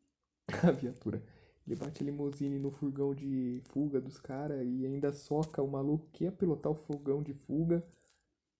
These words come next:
Então, nossa, o personagem é muito foda, velho. Ele ficou mó tempão, ó.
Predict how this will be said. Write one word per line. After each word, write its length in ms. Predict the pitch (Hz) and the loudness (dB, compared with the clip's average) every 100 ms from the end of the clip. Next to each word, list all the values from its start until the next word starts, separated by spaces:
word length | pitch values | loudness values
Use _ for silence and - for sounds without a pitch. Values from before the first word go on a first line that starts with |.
| _ - | _ -16
Então, 380 | 160 156 165 165 | -4 0 0 0
nossa, 280 | 202 202 | -2 -2
o 60 | 147 | -2
personagem 320 | 156 180 214 | -2 -2 0
é 20 | |
muito 180 | 185 196 | 2 0
foda, 240 | - 131 131 | -2 -4 -2
velho. 140 | 131 | 0
Ele 80 | 147 | -2
ficou 220 | 156 - | 0 0
mó 120 | 202 | 0
tempão, 560 | 269 330 - 139 156 202 - _ | 2 2 4 2 2 0 -6 _
ó. 180 | - - | -12 -12